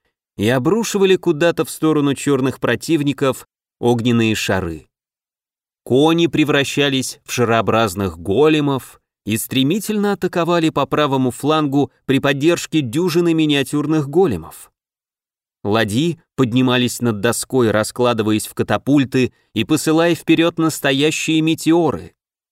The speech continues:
Король, выглядящий почему-то как пешка, скромно притаился у катапульты, а ферзь мчался прямо на меня, обгоняя даже стремительных коней. Подсознание подкидывало один образ за другим,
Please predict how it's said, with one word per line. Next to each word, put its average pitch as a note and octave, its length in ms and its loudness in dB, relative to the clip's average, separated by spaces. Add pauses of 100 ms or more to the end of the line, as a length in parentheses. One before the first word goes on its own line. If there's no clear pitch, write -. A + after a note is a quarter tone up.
(580)
Король, A#3 380 2
выглядящий G3 640 0
почему-то E3+ 520 0
как D3 260 -2
пешка, F3+ 460 -2
скромно A3 540 0
притаился D#3 720 2
у A#2+ 60 -2
катапульты, F#3 840 0 (380)
а G#2+ 160 0
ферзь E3+ 440 0
мчался D3 600 0
прямо C#3 320 2
на B2+ 80 2
меня, A#2+ 560 0
обгоняя D#3 640 0
даже F3+ 320 0
стремительных D3+ 760 -2
коней. G2+ 480 -2 (540)
Подсознание C3 880 0
подкидывало B2+ 680 2
один B2+ 300 2
образ B2 340 2
за B2 140 0
другим, B2+ 540 -2